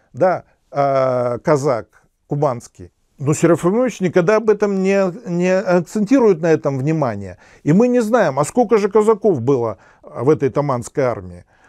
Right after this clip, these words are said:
Понятно, что среди комсостава так много, значит, э, там Абраменко, Пимоненко, много.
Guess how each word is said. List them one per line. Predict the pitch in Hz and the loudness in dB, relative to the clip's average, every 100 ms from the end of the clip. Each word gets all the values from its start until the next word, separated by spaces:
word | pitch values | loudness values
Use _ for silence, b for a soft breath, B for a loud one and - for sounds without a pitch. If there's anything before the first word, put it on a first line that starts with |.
| b - | b -2
Понятно, | 143 196 208 208 | 2 2 2 -2
что | - 180 | 0 -2
среди | - 170 165 170 | 0 -2 0 0
комсостава | 175 156 - 143 165 156 165 | 0 -2 -4 -2 0 0 0
так | 175 165 | -4 -4
много, | 175 180 165 147 | -4 -4 -2 -4
значит, | 123 143 120 - b b b | -2 -4 -4 -6 b b b
э, | - 107 | -14 -8
там | 131 123 | -4 -2
Абраменко, | 131 147 214 214 180 147 | 0 2 2 0 -4 -6
Пимоненко, | 127 139 147 175 214 196 127 | -6 -6 -4 -4 -4 -4 -6
много. | 175 214 113 | -2 -2 -2